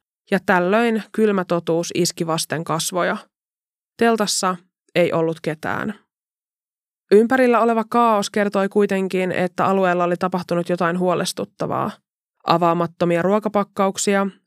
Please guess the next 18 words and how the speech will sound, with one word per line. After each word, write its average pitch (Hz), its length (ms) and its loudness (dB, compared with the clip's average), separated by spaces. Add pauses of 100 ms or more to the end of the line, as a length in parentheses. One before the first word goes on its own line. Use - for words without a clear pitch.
(100)
retkeilyvarusteita 180 1160 0 (240)
ja 185 120 0
vaatteita 175 680 -2 (260)
oli 175 180 0
hujan 220 360 2
hajan, 190 460 0 (540)
ja 185 80 4
yksi 202 300 0
kasa 233 260 0
vaikutti 202 440 -2
siltä, 175 460 -2 (180)
kuin 185 240 0
rinkan 180 420 0
sisältö 185 440 0
olisi 175 240 0
kaadettu 170 500 -2
suoraan 196 500 0
maahan 175 440 -2